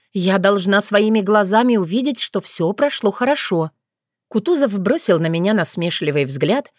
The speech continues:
и хотел что-то сказать, но передумал и просто махнул рукой. Так как демон мог увидеть нас из окна, в подъезд мы заходили по очереди. Андрей первым,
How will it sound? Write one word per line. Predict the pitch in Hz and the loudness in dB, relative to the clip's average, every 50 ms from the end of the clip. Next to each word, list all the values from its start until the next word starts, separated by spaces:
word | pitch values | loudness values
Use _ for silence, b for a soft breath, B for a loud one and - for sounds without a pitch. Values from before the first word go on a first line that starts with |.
| b b b b | b b b b
и | 196 | -4
хотел | - - 196 185 - 180 180 | -2 0 0 2 2 0 0
что-то | - - - 175 165 - 175 | -2 -4 -6 -4 -2 -2 -2
сказать, | - - 214 214 180 160 139 131 - - | 0 0 0 0 0 0 -4 -6 -6 -4
но | 175 175 | -4 -2
передумал | 170 - 190 185 180 175 247 254 202 147 147 | 0 2 2 2 4 4 4 4 4 2 2
и | 151 | 0
просто | - 202 202 - - 202 | 0 0 0 0 0 0
махнул | 190 202 202 - - 233 226 208 | 0 0 0 0 0 0 0 0
рукой. | 233 269 233 - 190 151 135 120 - - _ _ _ _ _ _ _ _ _ _ _ _ - | 0 -2 -4 -2 -2 -2 -2 -2 -6 -12 _ _ _ _ _ _ _ _ _ _ _ _ -6
Так | - 165 156 _ _ | -6 -6 -6 _ _
как | - 156 147 147 | -2 -2 -2 -2
демон | 139 143 165 190 190 165 139 139 | -2 0 0 0 2 0 0 -2
мог | 143 160 170 - - | -2 -4 -4 -4 -4
увидеть | 160 151 180 185 170 156 - - | -2 -2 -2 0 -2 -2 -4 -2
нас | 165 165 170 - - | -2 -2 -2 -2 -4
из | 151 151 | -4 -2
окна, | 156 151 - - 170 185 - 226 b b b b b b | -4 -4 -4 -2 -2 -2 -2 -2 b b b b b b
в | b - - | b -12 -6
подъезд | - 180 170 143 147 139 135 180 269 277 - - | -2 -2 -2 -2 -4 -4 0 0 0 0 0 -2
мы | 277 277 277 | -2 -2 0
заходили | 233 254 - - 214 170 190 220 226 233 | -2 -2 -2 -2 -2 0 0 0 0 0
по | - 226 | 0 -2
очереди. | 226 208 170 143 135 - - - 139 139 127 123 139 131 120 - _ _ _ _ _ _ | -2 -2 -2 -4 -6 -6 -6 -6 -6 -6 -4 -4 -4 -4 -6 -6 _ _ _ _ _ _
Андрей | - 175 180 180 180 285 349 381 | -4 -2 0 0 2 2 0 0
первым, | - - 190 185 185 180 170 180 175 | 0 2 2 2 2 2 0 -2 -4